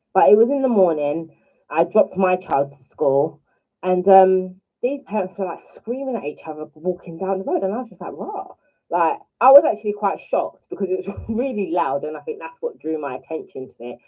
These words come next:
But in the same respect, you know, the child is having to experience that bitterness. And I think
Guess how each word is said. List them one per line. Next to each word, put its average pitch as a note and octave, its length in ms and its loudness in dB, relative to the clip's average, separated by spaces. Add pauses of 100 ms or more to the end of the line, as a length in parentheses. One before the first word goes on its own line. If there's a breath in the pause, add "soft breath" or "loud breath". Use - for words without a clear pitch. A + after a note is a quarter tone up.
(260 loud breath)
But E3+ 140 -2
in F#3 80 0
the F3+ 80 0
same G#3+ 340 -4
respect, F3+ 580 -8 (560)
you C#3+ 80 -8
know, A#2+ 380 -8 (320)
the E3+ 80 -4
child G3 540 -2
is D#3+ 120 -10
having D#3+ 340 -8 (100)
to D3 300 -4 (640)
experience D3 1160 -6 (320)
that - 220 -4
bitterness. D3 500 -4
And E3 100 -8
I D#3+ 100 -8
think F3+ 260 -4